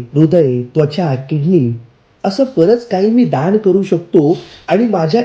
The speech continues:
एकामुळे आठ जणांचे प्राण वाचवू शकतो. म्हणजेच मी अवयव दान करून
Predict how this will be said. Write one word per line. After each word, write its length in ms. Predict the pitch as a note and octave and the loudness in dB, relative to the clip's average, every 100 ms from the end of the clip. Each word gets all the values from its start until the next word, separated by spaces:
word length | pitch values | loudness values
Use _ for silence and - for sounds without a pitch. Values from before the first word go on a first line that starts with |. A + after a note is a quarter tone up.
| - | -2
एकामुळे 720 | D3+ C#3+ A#3 A#3+ G3+ D3 F#3 - - _ - | -6 -2 0 0 2 2 2 -2 -12 _ -8
आठ 300 | - B3+ C#4 | -2 0 0
जणांचे 500 | F#3+ F#3 F#3 F#3 B3+ | 0 0 -2 -2 -2
प्राण 360 | B3+ G#3+ A3 | 0 0 0
वाचवू 360 | F#3+ D3 D3 C3+ | 0 -2 -2 -2
शकतो. 340 | B2+ A#2 - A2 - _ _ _ _ _ _ _ _ _ _ | -4 -8 -10 -12 -12 _ _ _ _ _ _ _ _ _ _
म्हणजेच 800 | C3 C#3 C#3 C#3 D#3 E3 D#3 F3 - C#3 | -2 2 2 4 4 2 0 -10 -10 -4
मी 220 | D#3+ C#3+ D#3 | -4 -4 -2
अवयव 380 | C3+ D#3 G3 G3 | 0 2 4 4
दान 420 | B2+ B2 D#3 G3 | 2 -2 0 -2
करून 440 | - D#3 D3 F3 | 0 0 0 -2